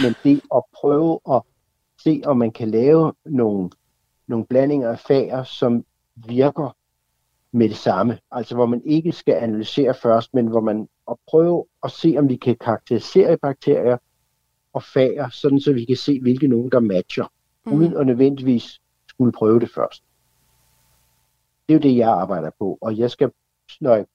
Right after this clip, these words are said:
Speaker 1: kommer tilbage, jeg har et orlov nu, men når jeg kommer tilbage, så skal jeg arbejde på at karakterisere de streptokokker, som giver kødædende bakterieinfektioner.
Speaker 2: Mm.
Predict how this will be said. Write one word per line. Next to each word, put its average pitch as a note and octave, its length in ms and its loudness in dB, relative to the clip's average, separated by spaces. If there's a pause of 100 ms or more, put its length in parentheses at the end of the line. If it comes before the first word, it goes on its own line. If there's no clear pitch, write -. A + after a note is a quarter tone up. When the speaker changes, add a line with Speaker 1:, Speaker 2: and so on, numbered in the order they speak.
(220)
Speaker 1:
kommer F#2+ 180 -8
tilbage, G2+ 280 -4
jeg A2 120 0
har G2 100 -4
et D#2 80 -6
orlov B2 320 0
nu, A#2 140 -2
men A2+ 160 -2
når G#2 120 -2
jeg F#2+ 100 -4
kommer G2+ 200 -8
tilbage, B2 400 0
så C#3+ 160 -14
skal B2+ 240 -8
jeg A2+ 140 -8
arbejde A#2+ 360 -4 (100)
på A#2 280 -6
at A#2+ 80 -2 (1160)
karakterisere C3+ 840 0
de D3 100 -2
streptokokker, C3 800 -2
som B2+ 240 -4
giver A#2+ 360 -4 (480)
kødædende A2+ 440 4
bakterieinfektioner. - 1080 -6 (180)
Speaker 2:
Mm. G#3 260 0